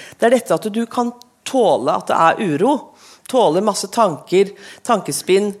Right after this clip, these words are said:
negativitet, men at du, du ikke er døm-, du dømmer ikke deg selv, og du dømmer ikke andre.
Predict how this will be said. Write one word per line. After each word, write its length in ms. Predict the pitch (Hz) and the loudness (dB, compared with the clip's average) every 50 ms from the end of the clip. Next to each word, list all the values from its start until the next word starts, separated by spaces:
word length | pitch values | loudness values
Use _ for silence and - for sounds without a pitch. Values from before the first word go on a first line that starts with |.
| - | -4
negativitet, 760 | - 185 185 185 190 185 220 208 208 208 - 254 269 262 - - - | -4 -2 0 0 -2 -2 -2 -2 -2 0 2 2 2 0 -2 -8 -6
men 140 | 214 208 | -4 -4
at 80 | 202 196 | -4 -4
du, 160 | 208 196 196 | -6 -8 -8
du 40 | 196 | -8
ikke 240 | - - - 185 190 | -8 -6 -4 -4 -4
er 80 | 190 | -2
døm-, 240 | 180 196 185 147 127 - | -2 -2 -2 -2 -4 -8
du 80 | 160 196 | -8 -4
dømmer 360 | 180 226 208 180 151 123 127 | 0 0 0 0 0 -4 -6
ikke 200 | 131 - 165 165 | -4 -4 -2 -2
deg 120 | 170 175 | -2 -2
selv, 260 | - - 240 247 226 | 0 0 0 0 -2
og 80 | 202 180 | -4 -6
du 60 | 180 | -6
dømmer 320 | 170 185 175 151 127 120 120 | -6 -6 -4 -4 -6 -6 -4
ikke 160 | - 170 165 | -2 0 0
andre. 360 | 160 143 127 123 123 143 - | 0 0 -2 -2 -2 -2 -4